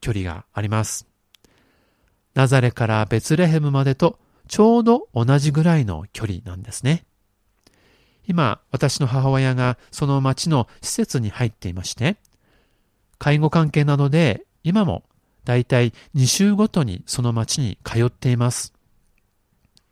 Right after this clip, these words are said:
とは言いましても、現代のことですから、車で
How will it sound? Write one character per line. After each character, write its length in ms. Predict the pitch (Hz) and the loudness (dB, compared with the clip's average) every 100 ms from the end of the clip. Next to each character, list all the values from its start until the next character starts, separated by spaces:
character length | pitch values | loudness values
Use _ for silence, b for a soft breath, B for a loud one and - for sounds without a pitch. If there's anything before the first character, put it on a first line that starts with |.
| _ _ - | _ _ -4
と 100 | 196 | 0
は 200 | 147 - _ - | 2 0 _ -4
言 100 | 117 | 0
い 40 | |
ま 100 | 117 | 0
し 100 | - | -2
て 120 | - | -2
も、 200 | 92 170 - b b b b b _ | -2 -2 -4 b b b b b _
現 200 | 127 135 | 2 4
代 200 | 123 110 | 4 2
の 100 | 101 | 0
こ 140 | 117 | -2
と 80 | 123 | 0
で 100 | 107 | 0
す 120 | 98 | -2
か 120 | - 92 | -6 -2
ら、 240 | 123 226 _ b b b b b b - | 0 -2 _ b b b b b b -4
車 440 | - 139 175 170 | 2 4 6 6
で 240 | 151 151 | 4 0